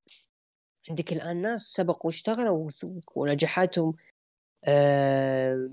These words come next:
موجودة على أرض الواقع. عندك آرن أندرسون وتاريخ خلف كواليس، تقدر، آه،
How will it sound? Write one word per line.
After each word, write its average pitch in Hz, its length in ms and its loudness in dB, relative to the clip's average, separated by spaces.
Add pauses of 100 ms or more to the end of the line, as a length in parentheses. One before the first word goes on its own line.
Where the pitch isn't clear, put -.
(100)
موجودة 156 560 4
على 165 140 2
أرض 160 160 0
الواقع. 180 480 -2 (180)
عندك 156 220 -2
آرن 175 380 0
أندرسون 190 600 2 (260)
وتاريخ 151 960 2
خلف 156 240 -10
كواليس، 185 520 -2 (1120)
تقدر، 196 460 2
آه، 151 360 -6